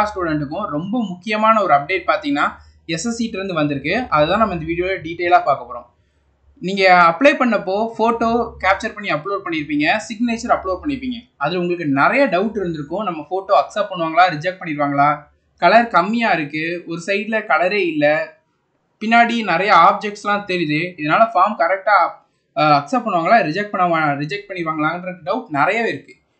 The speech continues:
இதுக்கு ஒரு கே-, great இனிஷியேட்டிவா பார்த்தீங்கன்னா, எஸ் எஸ் சி என்ன பண்ணியிருக்கிறாங்கன்னா, ஒவ்வொரு ரீஜியன்ல இருந்தும் பார்த்தீங்கன்னா, apply பண்ணவங்களுக்கு பார்த்தீங்கன்னா, அவங்களோட form கரெக்டா இருக்கா இல்லையா, இல்ல ஃப-, photo எதுவும் சேஞ்ச் பண்ணணுமாங்கிறத பார்த்தீங்கன்னா, ஒரு எஸ் எம் எஸ் ஆவும்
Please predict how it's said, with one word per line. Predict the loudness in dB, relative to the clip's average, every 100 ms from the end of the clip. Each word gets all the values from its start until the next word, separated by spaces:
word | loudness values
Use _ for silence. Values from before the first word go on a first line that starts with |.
| _
இதுக்கு | -6 -4 0
ஒரு | 0 0
கே-, | -2 -4 -4
great | -2 -2 -2
இனிஷியேட்டிவா | -4 -4 -2 -4 -4 0 0
பார்த்தீங்கன்னா, | 2 0 -2 -2 -2 -6
எஸ் | -12 -14
எஸ் | -10
சி |
என்ன | -6 -4 -4
பண்ணியிருக்கிறாங்கன்னா, | -4 -8 -6 -2 -2 0 -2 -2 -10 _ _
ஒவ்வொரு | -6 0 2 2 0
ரீஜியன்ல | -2 -2 0 0 -2 -2
இருந்தும் | -4 -4 0
பார்த்தீங்கன்னா, | 0 0 0 2 0 0 -4
apply | -2 -4 0 0
பண்ணவங்களுக்கு | 0 0 -2 -4
பார்த்தீங்கன்னா, | -2 -2 -2 -2 -2
அவங்களோட | -2 -4 -2 -2
form | 2 2 2 0
கரெக்டா | 0 2 2 2
இருக்கா | 2 0 0
இல்லையா, | -2 0 2 2 -2 -18 -4
இல்ல | -2
ஃப-, | 0 -2
photo | -2 -2 0 -2
எதுவும் | -2 -4 -4
சேஞ்ச் | -6 -4 -4
பண்ணணுமாங்கிறத | -4 -2 0 -2 -2 -2 0
பார்த்தீங்கன்னா, | 0 0 2 2 2 -4
ஒரு | -6
எஸ் | -6 -4 -2
எம் | 0
எஸ் | 2 2
ஆவும் | 2 -4